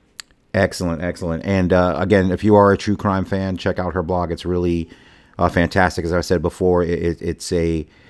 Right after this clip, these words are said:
it's a deep dive into certain cases, but she does it in a concise way, so you're, you can, you can read through one of her blogs pretty quickly, and, uh, you go through a lot of them, actually, which is great, and you get a lot of great information, and she's, uh,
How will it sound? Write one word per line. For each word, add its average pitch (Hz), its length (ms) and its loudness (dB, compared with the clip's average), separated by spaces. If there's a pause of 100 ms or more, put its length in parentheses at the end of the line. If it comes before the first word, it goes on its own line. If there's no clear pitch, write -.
(360)
it's 101 140 -4
a - 40 0
deep 110 220 2
dive 107 280 6
into - 160 -2
certain 90 320 -2
cases, 95 480 0
but 90 120 -4
she - 140 -6
does 92 220 0
it 90 80 0
in 85 140 0
a 82 40 -2
concise 85 480 -4
way, 87 280 2
so 85 160 -4
you're, 82 220 0
you 80 260 -6
can, 80 300 -4 (300)
you 92 100 -4
can 85 260 0
read 95 180 2
through 90 140 -2
one 90 160 2
of 85 80 0
her 90 80 -2
blogs 87 340 -2
pretty 87 180 0
quickly, 92 520 0
and, 85 320 -2
uh, 80 240 0
you 80 80 -8
go 82 140 0
through 80 160 2
a - 20 2
lot 85 200 2
of 78 40 -2
them, 80 120 -2
actually, 80 260 -4
which 76 120 -4
is 76 80 -8
great, 82 220 2
and 76 100 -6
you 73 60 -4
get 78 80 -4
a 76 60 -4
lot 76 140 -6
of 71 40 -8
great 76 180 -4
information, 76 520 -6
and 71 80 -10
she's, 73 240 -8
uh, 76 160 -6